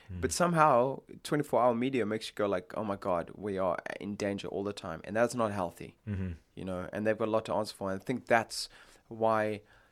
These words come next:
Speaker 2: something like fake news, the term, was
Speaker 1: Mm-hmm.
Speaker 2: so easily adopted.
Speaker 1: Mm-hmm.
Speaker 2: Because I think we're all feeling in a bit w-, way. What they were telling us wasn't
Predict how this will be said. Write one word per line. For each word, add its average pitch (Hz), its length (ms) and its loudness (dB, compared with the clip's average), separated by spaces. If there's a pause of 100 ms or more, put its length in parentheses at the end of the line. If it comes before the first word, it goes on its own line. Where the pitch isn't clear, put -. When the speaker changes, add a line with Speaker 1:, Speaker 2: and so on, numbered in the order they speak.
Speaker 2:
something 110 580 -2
like 98 420 -2
fake - 380 0
news, 113 420 2
the 107 120 -6
term, 101 480 -2 (260)
was 104 140 -2
Speaker 1:
Mm-hmm. 101 120 -2
Speaker 2:
so 98 60 2
easily 104 320 -2
adopted. - 500 -4 (320)
Speaker 1:
Mm-hmm. 98 200 -4
Speaker 2:
Because 110 220 -6
I 110 60 -2
think 127 180 -6
we're 123 100 4
all 123 200 6
feeling 127 300 0
in 107 100 0
a 104 60 0
bit 104 160 -2
w-, 101 240 -4 (320)
way. 87 320 0 (160)
What 110 180 -2
they 131 80 2
were 123 80 2
telling 139 300 0
us 110 160 -4
wasn't 135 280 -4